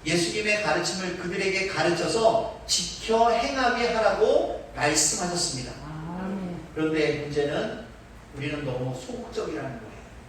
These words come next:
Speaker 2: 음.
Speaker 1: 통계를 보니까요, 한국교회 성도들 중에 구십 프로 이상이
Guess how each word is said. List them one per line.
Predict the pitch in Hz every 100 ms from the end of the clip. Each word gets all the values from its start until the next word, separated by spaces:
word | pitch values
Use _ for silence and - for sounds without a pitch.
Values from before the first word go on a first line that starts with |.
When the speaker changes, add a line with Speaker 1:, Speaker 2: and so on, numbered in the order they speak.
| -
Speaker 2:
음. | 185 165 143 - - - - - - - - - - - -
Speaker 1:
통계를 | 226 226 214 196 185
보니까요, | 160 143 - - - - - - - - - -
한국교회 | - 233 226 220 196 196 202
성도들 | 233 226 208 190 175
중에 | 165 165 180 -
구십 | 139 220 202 220
프로 | 202 190 156
이상이 | 139 156 147 - - -